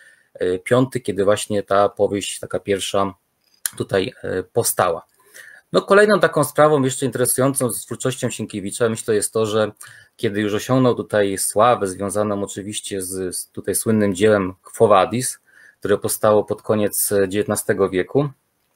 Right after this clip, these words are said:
wiele tutaj, e, Amerykanów proponowało mu nawet,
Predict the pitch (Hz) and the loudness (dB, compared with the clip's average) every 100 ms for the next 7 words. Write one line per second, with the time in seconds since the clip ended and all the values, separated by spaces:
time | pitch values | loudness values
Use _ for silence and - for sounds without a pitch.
0 | _ - - 98 139 147 127 - 117 113 | _ -10 -8 2 6 6 4 2 0 2
1 | 107 101 101 95 - - 101 104 104 101 | 0 0 -2 -6 -12 -8 -4 -2 -4 -2
2 | 98 113 156 123 - 120 107 127 143 101 | 0 0 2 2 2 2 6 6 6 4
3 | 107 113 151 - | 2 2 0 -2